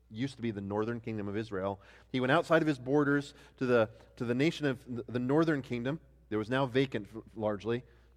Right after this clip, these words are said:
"As far as Naphtali, in their ruins all around. He broke down the altars and beat the Asherim and the images into powder and cut down all the incense altars throughout all the land of Israel."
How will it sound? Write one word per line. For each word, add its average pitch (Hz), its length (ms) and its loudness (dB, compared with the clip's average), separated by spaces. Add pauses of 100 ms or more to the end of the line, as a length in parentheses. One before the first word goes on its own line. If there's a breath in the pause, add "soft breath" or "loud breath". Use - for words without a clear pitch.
"As 107 140 -6
far 185 240 4
as 139 160 0
Naphtali, 139 760 0 (320 soft breath)
in 139 120 0
their 139 160 6
ruins 160 400 4
all 185 220 6
around. 175 420 -4 (280 loud breath)
He 160 100 2
broke 185 280 8
down 202 180 2
the 185 100 2
altars 170 460 4
and 131 140 -2
beat 190 240 -2
the 170 140 -4
Asherim 143 640 2
and 120 180 -2
the 123 160 -2
images 135 380 0
into 127 180 -2
powder 147 640 -2 (240 loud breath)
and 117 160 -4
cut - 220 0
down 131 220 0 (140)
all 190 260 4
the 156 160 0
incense 123 420 -4
altars 110 400 -2
throughout 120 380 0 (120)
all 202 480 2 (280 loud breath)
the 123 100 2
land 180 420 2
of 123 240 -2
Israel." 117 540 -2